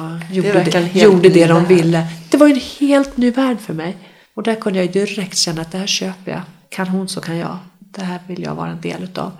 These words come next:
Speaker 1: Och därför tycker jag att det är så viktigt att, det är ju en del av det här att vara ute och föreläsa och visa upp sig och, och visa på, på möjligheter.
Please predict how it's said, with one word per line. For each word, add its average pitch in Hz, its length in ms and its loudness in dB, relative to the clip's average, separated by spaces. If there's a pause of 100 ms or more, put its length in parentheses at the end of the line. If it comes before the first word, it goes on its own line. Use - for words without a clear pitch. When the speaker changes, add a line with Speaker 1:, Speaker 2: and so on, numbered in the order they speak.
(520)
Speaker 1:
Och 190 80 -8
därför 180 200 -4
tycker - 220 -4
jag 170 40 -2
att 165 60 -6
det - 40 -6
är - 20 -4
så 170 120 -4
viktigt - 420 -6
att, 165 160 -6
det - 80 -10
är 156 120 -4
ju 185 80 4
en 180 100 2
del 185 240 2
av 175 80 -4
det 156 60 -6
här 156 120 -6
att 151 120 -12
vara 160 100 -4
ute 165 140 -10
och 156 60 -12
föreläsa 165 720 -12 (480)
och 175 100 -8
visa 170 240 -8
upp 165 200 -14
sig 180 360 -14
och, - 440 -16
och - 80 -20 (200)
visa 165 300 -4 (140)
på, 160 180 -10 (320)
på - 100 -6
möjligheter. 175 720 -6